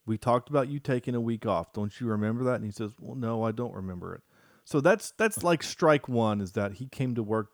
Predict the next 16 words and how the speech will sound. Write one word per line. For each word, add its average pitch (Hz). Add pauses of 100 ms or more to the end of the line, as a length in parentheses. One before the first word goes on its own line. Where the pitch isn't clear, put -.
(140)
too 117
early. 101 (600)
And 165
then 196 (100)
the 170
next 175
time 185
we 160
see 175
the, 135 (120)
the 131
police -
chief, 120
he's 120
being 123
fired. 165